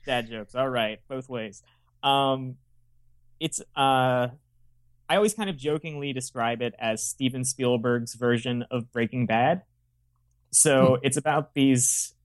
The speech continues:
Speaker 1: four high school seniors who one night accidentally shoot down a flying saucer, a U F O,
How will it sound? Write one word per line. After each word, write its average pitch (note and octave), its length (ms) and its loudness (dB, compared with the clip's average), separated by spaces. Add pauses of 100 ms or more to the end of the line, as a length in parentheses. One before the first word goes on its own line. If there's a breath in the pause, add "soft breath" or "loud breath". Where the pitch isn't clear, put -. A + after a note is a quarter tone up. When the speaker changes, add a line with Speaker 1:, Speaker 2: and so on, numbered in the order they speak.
(120)
Speaker 1:
four F3+ 240 2
high F3 160 4
school F3+ 220 0
seniors B2+ 640 2 (100)
who B2+ 540 4
one C#3+ 260 2
night C3 320 4
accidentally B2+ 560 0
shoot D3 240 0
down C#3 220 0
a B2+ 40 -2
flying B2+ 340 0
saucer, B2 480 0
a A#2+ 80 4
U B2 180 4
F C#3 160 0
O, A2+ 260 -2